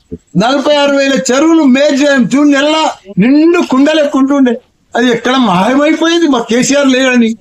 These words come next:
చెప్పి వర్షాలు మాయమైపోయినాయి, చెరువులు మా-, నీళ్లు మాయమైపోయినాయి, పంటలు మాయమైపోయినాయి. వీళ్ళ కాళేశ్వరం దిక్కెళ్ళి మూడు పిల్లలు కుంగిన దిక్కెళ్ళి మొత్తం లక్ష ఎకరాల పంటను నష్టం చేసిండ్రు నీళ్లు లేకుండా. తాగునీరు లేకుండా చేసిండ్రు కాళేశ్వరం.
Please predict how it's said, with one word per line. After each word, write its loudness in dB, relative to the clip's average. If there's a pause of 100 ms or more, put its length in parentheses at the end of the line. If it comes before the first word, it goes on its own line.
(280)
చెప్పి 0
వర్షాలు 0
మాయమైపోయినాయి, -2 (520)
చెరువులు 0
మా-, 0
నీళ్లు 2
మాయమైపోయినాయి, -2 (260)
పంటలు 0
మాయమైపోయినాయి. -2 (220)
వీళ్ళ 0
కాళేశ్వరం -2
దిక్కెళ్ళి -2
మూడు 0 (420)
పిల్లలు 0
కుంగిన 2
దిక్కెళ్ళి -2 (160)
మొత్తం -2 (220)
లక్ష -6 (240)
ఎకరాల -2
పంటను -2
నష్టం -2
చేసిండ్రు -2
నీళ్లు 2
లేకుండా. -6 (840)
తాగునీరు 0
లేకుండా 0
చేసిండ్రు 0
కాళేశ్వరం. -2